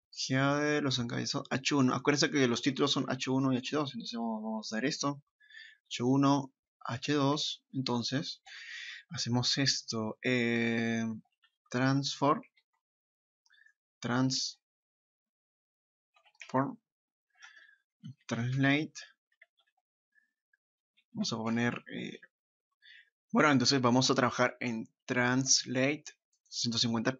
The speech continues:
píxeles, N G X y N G Y, nada. Vamos a hacerlo compatible con otros navegadores, en este caso, este, mo-, este, creo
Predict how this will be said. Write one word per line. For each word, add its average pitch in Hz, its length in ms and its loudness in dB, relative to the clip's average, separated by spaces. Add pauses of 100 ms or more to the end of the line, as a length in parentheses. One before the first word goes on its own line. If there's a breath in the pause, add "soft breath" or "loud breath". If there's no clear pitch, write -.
píxeles, 156 1200 2 (260)
N 113 200 -2
G 123 180 0
X 170 600 2 (480 soft breath)
y 131 120 2
N 123 120 4
G 135 160 0
Y, 135 360 4 (160)
nada. - 420 -4 (880 loud breath)
Vamos 123 240 2
a - 20 4
hacerlo 123 160 4
compatible 139 720 2 (200)
con 131 340 4
otros 117 220 -2
navegadores, 151 520 2
en 127 80 0
este 123 140 -2
caso, 131 420 2
este, - 540 -6
mo-, 117 340 -6
este, - 320 -8
creo - 260 -6